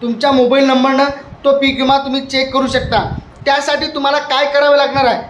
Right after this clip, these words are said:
हा प्रश्न पडलाच असेल. त्यासाठी शेतकरी बांधवांनो, एक वेबसाइट आहे, त्या वेबसाईटची लिंकसुद्धा मी तुम्हाला देतो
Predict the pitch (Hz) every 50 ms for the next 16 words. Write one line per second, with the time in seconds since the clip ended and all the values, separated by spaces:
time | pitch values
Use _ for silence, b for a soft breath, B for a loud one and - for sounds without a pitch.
0 | - - - 220 254 285 277 269 262 262 - 285 302 294 277 262 247 254 269 254
1 | 247 233 - 233 180 - - B B B B B B - 277 294 285 294 285 285
2 | 294 311 294 - 285 269 269 - 285 302 302 285 277 269 277 269 269 269 285 285
3 | 285 B B B B B - 226 - - - - - 269 277 285 277 - 277 269
4 | 254 247 247 240 240 247 294 294 - 269 220 - - - - - 240 240 233 240
5 | 233 233 247 262 262 262 269 269 247 269 262 262 269 - - 277 262 269 262 269
6 | 254 262 262 262 240 226 269 262 277 269 247 - - B